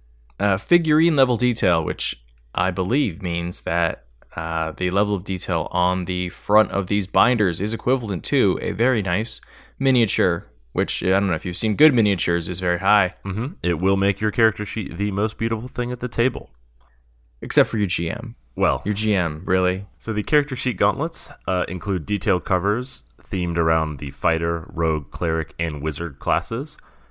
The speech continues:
Speaker 2: and each one holds five character sheets.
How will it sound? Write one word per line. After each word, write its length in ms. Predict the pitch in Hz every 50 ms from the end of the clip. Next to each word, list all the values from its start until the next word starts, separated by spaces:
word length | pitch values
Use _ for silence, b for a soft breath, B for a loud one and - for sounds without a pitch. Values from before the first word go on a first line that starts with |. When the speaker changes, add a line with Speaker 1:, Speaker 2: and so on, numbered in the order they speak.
| b b
Speaker 2:
and 160 | - 78 78 - -
each 220 | 131 147 - -
one 180 | 123 123 127 127
holds 320 | 107 92 80 73 71 -
five 420 | - - - 95 101 110 113 104
character 360 | - - 90 76 - - 60 -
sheets. 420 | - - - - - - - -